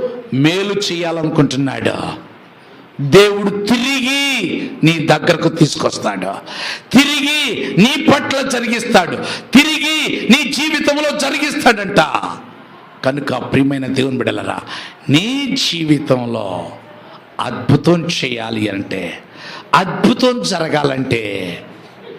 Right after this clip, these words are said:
you should have a strong faith.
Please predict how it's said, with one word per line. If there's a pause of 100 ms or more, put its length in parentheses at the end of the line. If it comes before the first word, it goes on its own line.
(380)
you
should
have
a (540)
strong
faith.